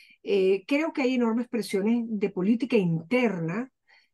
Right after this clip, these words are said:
eh, de carácter electoral que están, eh, impactando sobre el proceso de toma de decisiones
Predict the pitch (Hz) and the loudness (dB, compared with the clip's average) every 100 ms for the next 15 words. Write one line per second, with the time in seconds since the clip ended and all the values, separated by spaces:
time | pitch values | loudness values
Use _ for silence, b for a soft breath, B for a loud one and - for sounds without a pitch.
0 | _ - 180 190 214 202 202 240 - 202 | _ -8 -6 -2 0 0 0 0 0 2
1 | 185 226 - 202 196 208 208 208 180 - | 2 0 0 -2 0 -2 -4 -4 -10 -8
2 | 190 185 196 208 202 - 196 190 247 214 | -6 -4 -2 -2 -2 -2 -2 2 4 4
3 | 196 180 - 269 262 240 233 196 180 185 | 4 -6 -2 -2 0 -2 0 -2 -2 -6
4 | - 226 254 220 - 262 233 190 196 240 | -4 -4 -2 -2 -2 -2 0 0 0 0
5 | - 220 - 277 262 285 | -2 -4 -2 -2 -2 -4